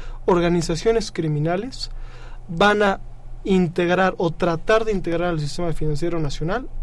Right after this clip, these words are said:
el producto de esa actividad ilícita para darle apariencia de ilicitud. Lo que tenemos que hacer como gobierno,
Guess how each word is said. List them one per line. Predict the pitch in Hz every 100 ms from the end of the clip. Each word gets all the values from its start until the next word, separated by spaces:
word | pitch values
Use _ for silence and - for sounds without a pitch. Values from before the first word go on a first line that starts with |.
| - - - - -
el | - 180
producto | 165 170 170 196 180
de | 165
esa | 165
actividad | - 156 151
ilícita | 143 139 - - - 202
para | - 147
darle | 143 156 170
apariencia | - 147 160 156
de |
ilicitud. | 156 151 202 262 - - - - - -
Lo | 190 190 185
que | -
tenemos | 160 202 233 226
que | 185
hacer | 165 175 - - - - - - -
como | 220 190 165
gobierno, | 147 156 147